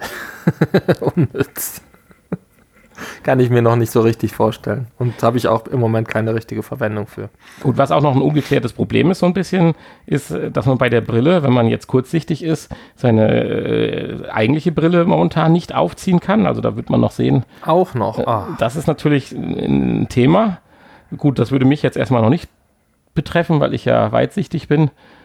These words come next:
Speaker 2: und dann erstmal damit klarkäme, aber dann wird man sicherlich noch mehr hören. Also ich bin nach wie vor von diesem Gerät gehypt. Persönlich, es hat mich abgeholt, ich weiß nicht warum, aber ich find's toll.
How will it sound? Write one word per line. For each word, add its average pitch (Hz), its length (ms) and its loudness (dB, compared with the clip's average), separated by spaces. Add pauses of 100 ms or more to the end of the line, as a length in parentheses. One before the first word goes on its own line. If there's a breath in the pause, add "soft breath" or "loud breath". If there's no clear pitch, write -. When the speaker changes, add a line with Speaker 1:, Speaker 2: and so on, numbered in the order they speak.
(220 soft breath)
Speaker 2:
und 123 200 0
dann 123 180 2
erstmal 120 320 0
damit 110 260 0
klarkäme, 175 580 0
aber 127 320 2 (380 loud breath)
dann 113 180 2
wird 139 160 -2
man 147 100 2
sicherlich 151 300 -2
noch 139 100 2
mehr 131 200 4
hören. 110 240 4
Also 98 180 -4
ich 180 140 -4
bin 160 400 2
nach 143 180 0
wie 151 60 -4
vor 135 220 0
von 123 340 2
diesem 120 240 0
Gerät 113 300 -2
gehypt. 127 500 -4
Persönlich, 143 420 2
es - 80 -6
hat - 120 -2
mich - 120 -6
abgeholt, 139 380 0
ich - 100 -8
weiß - 140 0
nicht 120 120 2
warum, 151 300 2
aber 107 260 2 (360 loud breath)
ich 135 160 0
find's 123 240 0
toll. 87 240 -4